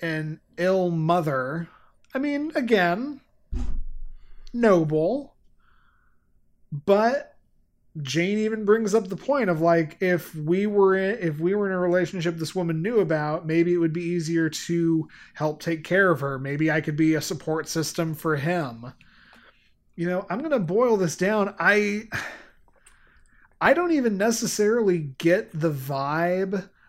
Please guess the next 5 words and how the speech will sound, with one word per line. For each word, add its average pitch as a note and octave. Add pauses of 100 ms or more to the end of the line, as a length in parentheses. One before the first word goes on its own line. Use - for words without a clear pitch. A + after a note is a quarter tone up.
(100)
that D3+
this D#3+
guy E3+
is D3+
malicious D3